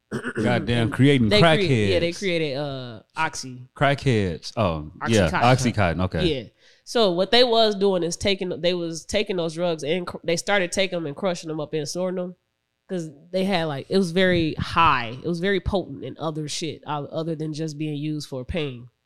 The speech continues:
Speaker 1: But they were prescribing it for pain, but getting doctors to prescribe higher dosages of it, so they became reliant on it. And then some people started selling in the streets 'cause niggas started now treating it as, like, a,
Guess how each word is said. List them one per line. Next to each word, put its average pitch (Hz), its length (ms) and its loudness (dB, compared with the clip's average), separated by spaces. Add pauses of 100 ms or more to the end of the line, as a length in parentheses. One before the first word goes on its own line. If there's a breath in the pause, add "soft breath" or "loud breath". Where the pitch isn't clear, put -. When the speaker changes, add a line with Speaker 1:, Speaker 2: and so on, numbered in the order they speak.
(320)
Speaker 1:
But 156 140 -10
they 170 100 0
were 147 160 -4
prescribing 160 480 0
it 135 100 -4
for 147 120 -8
pain, 165 340 0
but 135 220 -6
getting 147 360 -4
doctors 147 440 -4
to 135 120 -10
prescribe 131 500 -8
higher 143 360 -2
dosages 147 560 -4
of 139 160 -6
it, 139 160 -6 (240)
so 147 160 -6
they 139 120 -6
became 139 340 -6
reliant 139 480 -4
on 120 180 -10
it. 117 180 -14
And 139 140 -8
then 131 100 -8
some 156 240 -6
people 143 260 -10
started 135 280 -12
selling 135 340 -6
in 123 140 -10
the 120 60 -14
streets 214 340 -6
'cause 135 280 -10 (300)
niggas 120 180 -10
started 123 300 -12
now 135 200 -6
treating 143 280 -6
it 127 100 -6
as, 127 240 -10
like, 123 220 -12
a, 107 160 -16